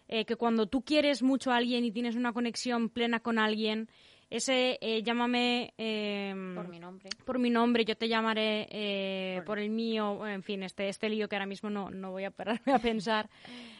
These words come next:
Speaker 1: Em, llámame por tu nombre, yo te llamaré por el mío. Es, eh, como decir, somos una misma persona.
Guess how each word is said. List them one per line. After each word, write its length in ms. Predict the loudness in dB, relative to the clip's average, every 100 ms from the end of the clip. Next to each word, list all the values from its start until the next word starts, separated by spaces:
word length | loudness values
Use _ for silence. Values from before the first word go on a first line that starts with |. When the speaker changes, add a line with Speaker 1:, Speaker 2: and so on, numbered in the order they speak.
| -20 _ 4
Speaker 1:
Em, 1400 | 6 6 6 4 2 0 -2 -4 -4 -6 -6 -8 -10 -4
llámame 360 | 0 4 4 4
por 160 | 4 4
tu 120 | 6
nombre, 440 | 6 6 6 2
yo 120 | 0
te 80 | -4
llamaré 340 | -4 -2 -2 -2
por 120 | 0
el 100 | 0
mío. 360 | 0 0 -2 -2
Es, 380 | -2 -2 -4 -8
eh, 140 | -6
como 240 | -4 -4 -2
decir, 460 | -2 -2 -2 -2 -4
somos 320 | -4 -2 -2
una 160 | 0 0
misma 300 | 0 -2 -2
persona. 520 | -2 -2 -4 -4